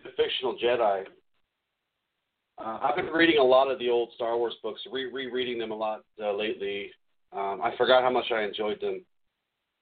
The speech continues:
But it's almost like the majority of what they do is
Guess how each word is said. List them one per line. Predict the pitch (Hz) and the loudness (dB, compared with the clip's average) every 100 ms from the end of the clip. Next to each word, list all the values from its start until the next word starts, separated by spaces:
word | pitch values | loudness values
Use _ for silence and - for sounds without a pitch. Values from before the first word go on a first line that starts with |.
| _ _ - - - _ - | _ _ -20 -20 -20 _ -2
But | 139 - | 0 0
it's | 143 - | -4 0
almost | 147 180 208 190 - | 4 6 6 4 2
like | 135 123 117 - - _ _ _ _ _ _ _ _ _ _ _ _ _ | 0 0 0 -12 -20 _ _ _ _ _ _ _ _ _ _ _ _ _
the | 127 | -8
majority | 135 - - 147 202 240 226 - | -6 -4 0 2 2 0 -4 -2
of | 127 123 101 | 2 2 2
what | 104 151 - | 0 0 0
they | 123 | -4
do | 113 127 120 98 98 - _ _ _ _ _ _ _ _ _ _ - | -2 -4 -6 -8 -12 -16 _ _ _ _ _ _ _ _ _ _ -6
is | 127 123 117 | 0 0 0